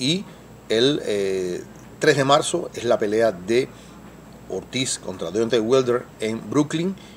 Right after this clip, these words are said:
y la pelea de el mismo día de Sullivan Barrera contra Dimitri Bivol en el Madison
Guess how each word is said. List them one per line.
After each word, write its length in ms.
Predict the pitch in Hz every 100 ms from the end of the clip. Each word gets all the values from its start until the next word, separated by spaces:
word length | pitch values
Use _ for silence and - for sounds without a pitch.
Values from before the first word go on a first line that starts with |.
| -
y 40 | -
la 60 |
pelea 280 | - 90 107
de 380 | 107 117 131 - -
el 60 | 92
mismo 240 | 117 143
día 360 | 170 160 151 131 95
de 80 | 110
Sullivan 400 | - 147 143 120
Barrera 280 | 107 123 117
contra 320 | 117 113 117
Dimitri 440 | 101 107 120 117
Bivol 340 | 101 110 151 170 - - - -
en 220 | 98 110 117 -
el 80 |
Madison 480 | 95 110 123 117 113